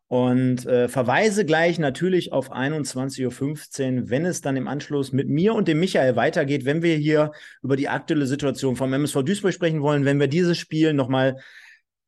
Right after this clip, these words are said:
fachspezifisch aufwerten wollen und, äh, analysieren möchten. Von daher, liebe Leute, geduldet euch. Einundzwanzig Uhr fünfzehn,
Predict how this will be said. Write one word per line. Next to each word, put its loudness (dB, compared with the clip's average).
fachspezifisch -2
aufwerten 2
wollen 2
und, 0
äh, 0
analysieren 2
möchten. -2
Von 0
daher, 4
liebe 4
Leute, 4
geduldet 2
euch. 2
Einundzwanzig 0
Uhr 2
fünfzehn, -4